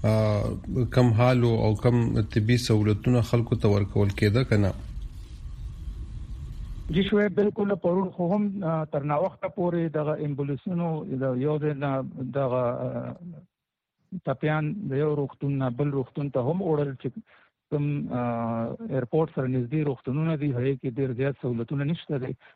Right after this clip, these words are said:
Speaker 2: نو په ړومبي دغه کې خو هلته وړلي وو، د هغې نه وروسته بیا چې کوم لوی هسپتالونه دي، له کابل هلته دغه، آ، خلک را، ټپیان را رسولي وو. او د نن چې کوم بیا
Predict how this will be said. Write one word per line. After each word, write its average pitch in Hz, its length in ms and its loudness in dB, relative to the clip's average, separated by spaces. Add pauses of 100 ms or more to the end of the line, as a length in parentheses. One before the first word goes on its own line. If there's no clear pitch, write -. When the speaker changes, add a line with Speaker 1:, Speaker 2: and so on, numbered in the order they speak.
(120)
Speaker 2:
نو 131 180 -2
په 131 100 2
ړومبي 139 300 0 (100)
دغه 143 160 0
کې 147 180 -2
خو 139 140 0
هلته 170 180 0
وړلي 160 300 0
وو، 147 140 0
د - 100 2
هغې 143 180 0
نه 135 60 0
وروسته 143 420 -2
بیا 135 100 0
چې - 120 -16 (100)
کوم 139 240 -2
لوی 156 140 2
هسپتالونه 131 680 -2
دي، 127 140 0
له 113 120 -6
کابل 123 380 -2
هلته 160 200 0 (320)
دغه، 131 200 0 (480)
آ، 123 160 0 (100)
خلک 135 380 0
را، 127 80 0 (680)
ټپیان 139 320 0 (120)
را 123 140 0
رسولي 147 380 -2
وو. 131 140 -2 (440)
او 123 380 -2
د 117 100 -6
نن 143 380 2
چې 170 180 0
کوم 156 280 0
بیا 143 80 2